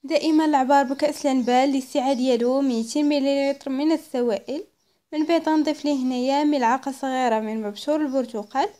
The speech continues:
وغنضيف كذلك كاس من الكوك اي جوز الهند. كنحرك مزيان المكونات ديالي مع بعضياتهم حتى يندمجوا ليا. من بعد كنضيف ليهم هنايا كاس من الحليب البارد،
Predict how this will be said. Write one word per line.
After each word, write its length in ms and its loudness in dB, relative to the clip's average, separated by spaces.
وغنضيف 560 2
كذلك 760 0
كاس 280 -6
من 160 0
الكوك 460 -4
اي 240 -2
جوز 220 0
الهند. 420 -4
كنحرك 500 -2
مزيان 360 2
المكونات 560 -2
ديالي 440 -2
مع 180 0
بعضياتهم 760 -2
حتى 260 -14
يندمجوا 500 0
ليا. 300 0
من 200 4
بعد 140 2
كنضيف 460 -2
ليهم 200 -2
هنايا 360 -2
كاس 340 -4
من 140 4
الحليب 500 -2
البارد، 520 0